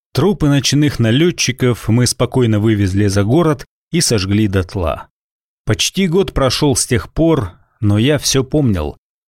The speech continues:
Такое не забывается. И я работаю. Закончилось то время,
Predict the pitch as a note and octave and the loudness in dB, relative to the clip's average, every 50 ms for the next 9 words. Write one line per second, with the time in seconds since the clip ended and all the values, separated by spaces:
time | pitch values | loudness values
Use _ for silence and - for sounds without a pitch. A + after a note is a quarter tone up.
0 | _ _ _ - B2 A2+ - - C#3+ D3 D3 C#3 C3+ C3+ C3 B2 A2 G#2+ G2 F#2 | _ _ _ -2 -2 -2 0 0 2 2 4 4 4 2 2 2 2 0 0 2
1 | G#2+ A2 G#2 G2 G2+ G2 G2 G2+ F#2+ F#2+ G2+ F#2 D#2+ C#2 B1+ - - - - D2 | 2 2 2 2 2 2 2 2 2 2 0 0 -2 -4 -6 -8 -10 -8 -8 -10
2 | - - - _ _ _ _ _ _ _ _ _ _ _ _ _ _ _ _ _ | -12 -14 -16 _ _ _ _ _ _ _ _ _ _ _ _ _ _ _ _ _
3 | _ _ _ _ _ _ _ - B2 F#3 G#3+ F3+ B2 A#2+ B2 B2 A#2+ A#2 A2+ A#2 | _ _ _ _ _ _ _ -2 0 2 2 4 4 4 4 4 4 2 2 2
4 | A2+ G#2+ G#2 A2 A2 A2 G#2 - - G#2+ G#2+ G2+ G2+ G2+ F#2 F#2 E2+ - _ _ | 2 2 2 2 2 2 0 0 0 0 2 2 2 2 0 -2 -4 -6 _ _
5 | _ _ _ _ _ _ _ _ _ - F#2+ F2 G#2+ F#2+ - - F3+ F#3+ E3+ - | _ _ _ _ _ _ _ _ _ -4 -2 0 0 0 2 0 0 0 0 0
6 | D3+ D3 C#3 C3+ - - A2 G2+ F#2 G2 B2+ D3 D3+ D3 C#3 C3+ A2+ | 0 0 0 -2 -2 -2 -2 -2 0 0 0 2 2 2 2 0 0